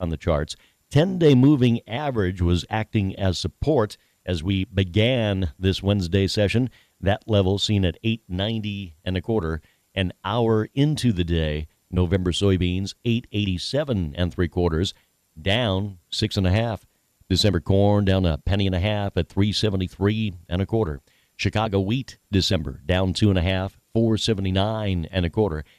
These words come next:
Kansas City December up a quarter of a cent at four oh five and a quarter. Minneapolis spring wheat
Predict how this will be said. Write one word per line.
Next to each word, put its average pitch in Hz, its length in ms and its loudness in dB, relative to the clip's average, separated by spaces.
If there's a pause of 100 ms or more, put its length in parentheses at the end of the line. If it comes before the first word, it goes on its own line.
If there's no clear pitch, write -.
(140)
Kansas 110 400 0
City 123 320 2
December 92 540 0
up 131 200 -4
a 92 140 4
quarter 92 540 -2
of 82 160 -2
a 78 40 -4
cent 95 300 -2
at 90 100 0
four 107 240 2
oh 87 120 4
five 139 360 -4
and 104 120 2
a - 20 4
quarter. 76 380 -4 (400)
Minneapolis 101 420 0
spring 185 260 -2
wheat 156 180 -2